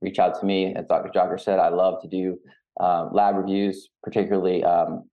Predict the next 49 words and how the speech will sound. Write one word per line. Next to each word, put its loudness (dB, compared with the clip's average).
uh, -6
functional -2
blood 2
chemistry -2
reviews, -2
looking -2
over, 0
you -6
know, -2
all 4
the 0
body 2
systems -6
and -8
seeing -2
what's 0
functioning 0
well, 4
optimally, 0
and -8
how 2
we -4
can -8
improve -6
other 0
areas 0
and -10
systems -10
of 0
the -2
body. 2
And -8
kinda, -2
as 0
you, 0
as -8
you -2
have -2
mentioned, -4
um, 0
putting 0
together 2
a -2
whole, 0
you -6
know, -6
holistic 2
protocol 2
program -2